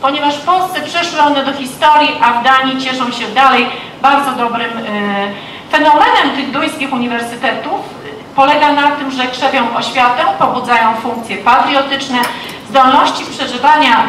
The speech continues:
y, wartości narodu du-, duńskiego, rozwijają wyobraźnię, pragnienie dalszego kształcenia,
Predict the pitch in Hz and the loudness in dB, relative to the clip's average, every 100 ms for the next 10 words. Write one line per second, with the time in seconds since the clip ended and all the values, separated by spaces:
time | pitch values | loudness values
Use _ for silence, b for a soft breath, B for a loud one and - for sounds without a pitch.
0 | 233 220 214 202 196 196 226 254 277 302 | -2 -2 -2 -2 -4 0 2 2 2 0
1 | 302 247 214 220 254 262 240 - - 247 | -2 -2 2 2 2 -2 -6 -10 -10 -6
2 | 247 247 262 254 269 277 277 B B 254 | -4 -4 -2 2 4 4 2 B B 0
3 | 302 311 302 285 - 226 262 294 277 269 | 0 2 2 2 2 0 2 4 4 4
4 | 262 254 247 247 B B - 262 254 254 | 4 4 0 -2 B B -2 2 2 2
5 | 277 294 311 311 262 240 233 247 214 208 | 2 2 0 -2 2 2 2 0 -2 -4
6 | - 240 233 240 233 247 | -2 -2 -2 -2 -2 -2